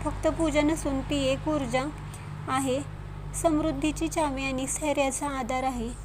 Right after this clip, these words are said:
आणि ही पूजा जीवनातील अडथळे दूर करण्याचा एक मार्ग आहे. तुम्हाला जर, अ, ह्याची पूर्ण माहिती वाचायची असेल तर ती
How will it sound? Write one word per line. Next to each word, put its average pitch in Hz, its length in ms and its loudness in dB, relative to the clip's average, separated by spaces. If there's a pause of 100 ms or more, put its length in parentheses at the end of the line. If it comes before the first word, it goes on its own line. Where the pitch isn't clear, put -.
(340)
आणि 262 180 -2
ही 294 120 0
पूजा 285 360 0
जीवनातील 285 580 -2
अडथळे 277 440 0
दूर 277 260 -2 (120)
करण्याचा 277 420 -2
एक 269 180 -2
मार्ग 262 280 -4
आहे. 233 380 -4 (1600)
तुम्हाला 320 300 10
जर, 330 200 8 (220)
अ, 240 540 2
ह्याची 285 360 -2
पूर्ण 311 360 2
माहिती 311 380 2
वाचायची 285 460 0
असेल 269 380 -2 (480)
तर 277 160 2
ती 311 460 -2